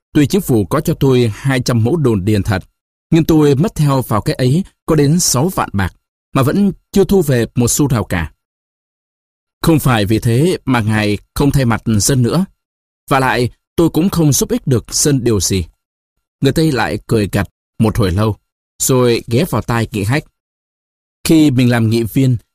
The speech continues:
thì người ta hãy nghĩ đến cách giúp ích cho mình trước đã." Nghị Hách cũng cười trừ và chìa tay ra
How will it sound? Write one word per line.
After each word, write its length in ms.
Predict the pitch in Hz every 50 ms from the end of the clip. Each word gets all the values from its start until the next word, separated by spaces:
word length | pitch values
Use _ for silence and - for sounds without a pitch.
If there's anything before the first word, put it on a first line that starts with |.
| _ _ _
thì 100 | - 151
người 100 | 147 156
ta 280 | - 165 160 160 156 - _ _ _ _
hãy 140 | - 135 147
nghĩ 200 | 131 131 139 143
đến 240 | 127 127 123 143
cách 200 | 143 - 180 170
giúp 280 | - - - 240 _ -
ích 140 | 233 240 - _ _ _ _ _
cho 160 | - 160 147 127
mình 240 | 117 120 104 90 80 -
trước 140 | - 160 151
đã." 220 | 101 92 90 107 - _ _ _ _ _ _ _ _ _ _ _ _ _ _ _ _ -
Nghị 100 | 147 151
Hách 220 | 156 220 247 _ _
cũng 280 | 151 143 170 202 220 - _
cười 200 | - 139 123 117
trừ 300 | - _ - 120 110 110 98 _ _ _ _ _ _ -
và 320 | 131 135 131 131 127 123
chìa 220 | 120 - - 127 120
tay 200 | - 156 147 143
ra 280 | 123 - 135 127 127